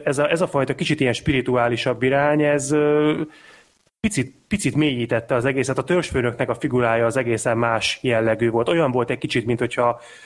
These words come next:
ha ő lenne a narrátor az egészbe. És, ö, adott egy ilyen plusz színezetet ennek a történetnek. Úgyhogy ha esetleg még látjátok majd színházba, vagy nem tudom, mennyire szerettek színházba járni,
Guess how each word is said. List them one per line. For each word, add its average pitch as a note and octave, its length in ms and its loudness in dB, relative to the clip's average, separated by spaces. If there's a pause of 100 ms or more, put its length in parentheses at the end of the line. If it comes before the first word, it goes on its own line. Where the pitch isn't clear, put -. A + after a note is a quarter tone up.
(180)
ha B2+ 140 0
ő C#3 120 4
lenne A#2 240 0
a A2+ 60 2
narrátor A2 640 0 (140)
az A#2 140 -4
egészbe. A2 600 -2 (280)
És, B2+ 340 -2
ö, C#3 480 2
adott C3+ 320 0
egy A#2+ 140 -2
ilyen A#2 140 0
plusz A#2+ 420 -2 (340)
színezetet A2+ 920 -2
ennek A#2 280 0
a A2+ 80 -2
történetnek. A2 720 -2
Úgyhogy B2+ 320 0
ha D3 360 -2 (560)
esetleg C3+ 520 -2
még B2 160 0
látjátok B2 600 -2
majd A2+ 360 0
színházba, A#2 560 0
vagy A#2 120 2
nem A#2+ 140 0
tudom, A#2 280 -2
mennyire A#2 320 0
szerettek A2+ 400 -4
színházba A#2 520 -2
járni, B2+ 460 0